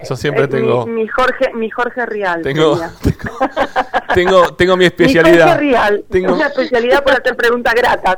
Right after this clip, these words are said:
Speaker 1: Sí, tengo,
Speaker 2: Bueno,
Speaker 1: tengo
Speaker 2: pero
Speaker 1: mi
Speaker 2: no.
Speaker 1: especialidad, este, haciendo
Speaker 2: No,
Speaker 1: amigos.
Speaker 2: pero bueno, tenemos que seguir, viste,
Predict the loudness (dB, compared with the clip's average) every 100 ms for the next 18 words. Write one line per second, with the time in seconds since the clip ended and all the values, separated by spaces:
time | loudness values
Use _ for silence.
0 | -6 -8 -2 -2 0 2 4 2 0 0
1 | 2 0 -2 -6 -6 -4 -4 -6 -8 -10
2 | -4 0 0 0 0 2 2 2 0 -2
3 | -2 -2 -2 -2 -2 -2 -2 -4 -4 -6
4 | -4 -2 -2 -2 -4 -4 -4 -4 -8 -10
5 | -4 -2 -2 -4